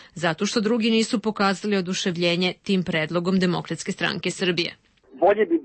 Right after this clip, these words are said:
Speaker 2: bilo da su svi prihvatili tu ideju i da se na njoj radilo, jer bi ona mogla na svoj način da razreši krizu. Kao što,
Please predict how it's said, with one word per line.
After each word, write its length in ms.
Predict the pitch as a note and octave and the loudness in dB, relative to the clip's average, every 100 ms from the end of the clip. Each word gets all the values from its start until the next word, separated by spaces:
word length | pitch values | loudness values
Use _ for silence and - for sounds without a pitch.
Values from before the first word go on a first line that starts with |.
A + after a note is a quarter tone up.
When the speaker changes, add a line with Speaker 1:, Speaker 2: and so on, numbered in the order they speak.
| D#3+ | 4
Speaker 2:
bilo 240 | E3+ F3+ F3 - D#3+ | 6 6 4 0 2
da 80 | D#3 D3 | 4 2
su 80 | D#3+ - | -4 -10
svi 100 | G#3+ | -6
prihvatili 540 | E3+ - F#3+ D3 B2+ - | -4 -2 -2 -2 -6 -4
tu 60 | D3 B2 | -6 0
ideju 260 | D3 G3+ | 2 2
i 80 | A3+ | 0
da 40 | - - | -6 -4
se 60 | E3 | -2
na 40 | E3 | 2
njoj 140 | E3+ D#3+ | 4 4
radilo, 260 | G3 C#4 A#3 | 2 0 0
jer 120 | G3+ | 0
bi 60 | F#3+ A3+ | 2 2
ona 100 | G#3+ G#3+ | 2 2
mogla 180 | G#3+ G3+ | 2 0
na 100 | E3 | 0
svoj 160 | A3+ G3+ F#3+ | 0 2 2
način 240 | F#3+ F#3+ | -2 -2
da 60 | E3 | 0
razreši 320 | D#3 D#3+ D3+ D3 | 0 0 -6 -6
krizu. 260 | B2+ G#2 - _ _ - | -6 -6 -10 _ _ 0
Kao 120 | A#3+ A#3+ | 2 2
što, 120 | - | -2